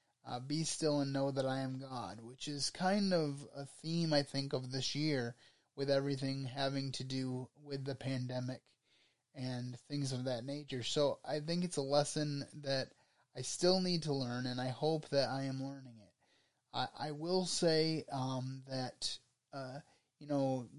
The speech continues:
God says that he gives us peace that passes all understanding, and earlier today I kind of had a mini panic attack about the chair and some of the challenges therewith, and I just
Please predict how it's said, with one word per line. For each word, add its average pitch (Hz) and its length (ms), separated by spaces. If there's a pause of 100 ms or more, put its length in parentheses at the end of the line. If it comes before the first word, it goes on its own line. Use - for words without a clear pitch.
God 147 360
says 147 220
that 147 100
he 139 80
gives 139 260
us 139 180
peace 147 420
that 131 140
passes 139 460
all 139 220
understanding, 143 760 (460)
and 127 140
earlier 170 360
today 147 340
I 139 100
kind 160 360
of 151 100
had 139 260
a 127 100
mini 156 560 (140)
panic 147 400
attack 131 480 (560)
about 139 380
the 151 80
chair 143 400
and 127 260
some 147 220
of 135 100
the 127 80
challenges 143 800
therewith, 131 520
and 131 100
I 131 80
just 131 340